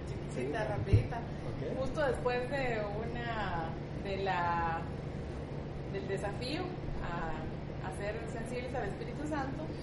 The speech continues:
Speaker 1: eh, el estudio fue un miércoles y un viernes yo estaba en el autopit de Lindora haciendo servicio al carro,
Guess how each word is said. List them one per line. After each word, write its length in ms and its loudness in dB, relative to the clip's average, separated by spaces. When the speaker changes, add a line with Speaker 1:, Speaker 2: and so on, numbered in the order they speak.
Speaker 1:
eh, 460 2
el 80 0
estudio 340 2
fue 120 2
un 100 0
miércoles 580 2
y 260 -2
un 180 -2
viernes 520 2
yo 80 0
estaba 300 -2
en 80 -2
el 100 -2
autopit 420 -4
de 100 -2
Lindora 460 -2
haciendo 260 -4
servicio 340 -2
al 60 -4
carro, 260 0